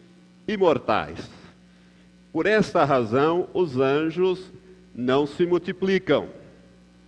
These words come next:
É mui-, é interessante isso.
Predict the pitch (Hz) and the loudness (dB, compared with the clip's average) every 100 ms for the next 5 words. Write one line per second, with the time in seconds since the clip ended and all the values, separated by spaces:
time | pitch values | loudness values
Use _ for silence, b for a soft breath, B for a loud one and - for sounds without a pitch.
0 | - _ _ _ b b b b b - | -20 _ _ _ b b b b b -16
1 | 101 117 139 127 127 147 147 156 180 170 | -10 -8 -6 -6 -2 0 0 0 -2 -2
2 | 139 120 95 - | -4 -4 -6 -14